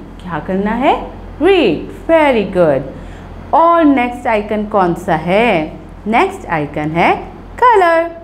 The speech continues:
हम्म, क्योंकि हमें cat नज़र आ रही है। और ये cat साहिबा हमें क्या कहती हैं? वो भाई यही कहती हैं कि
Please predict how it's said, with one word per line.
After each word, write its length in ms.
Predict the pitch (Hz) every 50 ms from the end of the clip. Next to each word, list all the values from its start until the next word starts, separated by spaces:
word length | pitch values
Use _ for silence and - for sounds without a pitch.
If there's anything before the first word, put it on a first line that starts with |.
| - - - - -
हम्म, 420 | 226 214 202 202 190 175 156 147 143 -
क्योंकि 260 | - 165 139 - - 214
हमें 460 | 220 190 147 147 180 254 311 311 -
cat 360 | - 359 392 415 415 415 392
नज़र 260 | 381 370 302 359 359 339
आ 120 | 311 302
रही 200 | 294 294 294 277
है। 320 | 277 277 277 277 277 277 - - - - - -
और 220 | 240 240 247 233
ये 160 | 226 208 233 220
cat 540 | 226 - - - 220 214 214 208 - -
साहिबा 360 | - - 190 165 160 156 175 175
हमें 220 | 180 180 175 170 180 175
क्या 240 | 208 220 254 302 320
कहती 440 | 320 - 185 160 156 - 170 165 156 147
हैं? 460 | 165 180 220 254 233 175 - - - - - - - - -
वो 80 | 165
भाई 180 | 160 175 180 196
यही 400 | 180 175 165 185 196 247 269 247
कहती 340 | - 214 175 160 160 - 160
हैं 420 | 156 156 165 190 226 254 269 269
कि 140 | - 233